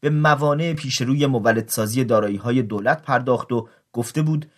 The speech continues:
که در نیمهٔ اول آن سال تنها یک درصد درآمد از محل فروش و واگذاری اموال مازاد منقول و غیر منقول حاصل شده است. گزارش هجده ششصد و نود مرکز پژوهش‌های مجلس شورای اسلامی هم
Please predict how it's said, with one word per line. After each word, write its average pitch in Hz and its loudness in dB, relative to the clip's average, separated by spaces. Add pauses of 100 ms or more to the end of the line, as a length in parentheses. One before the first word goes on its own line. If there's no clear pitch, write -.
(160)
که 151 -10
در 147 4
نیمهٔ 147 -2
اول 117 0
آن 107 -2
سال 156 2 (160)
تنها 147 0
یک 185 -4
درصد 107 0 (220)
درآمد 117 2
از 107 -2
محل 113 2
فروش 113 -2
و 110 0 (200)
واگذاری 117 2 (280)
اموال 110 2
مازاد 110 0
منقول 113 0
و 110 -2
غیر 110 0
منقول 104 0 (240)
حاصل 107 -2
شده 76 -6
است. - -4 (240)
گزارش 202 2
هجده 170 0 (240)
ششصد 143 0
و 147 -2
نود 139 2
مرکز 147 0
پژوهش‌های 135 0
مجلس 135 2
شورای 131 2
اسلامی 117 0
هم 151 4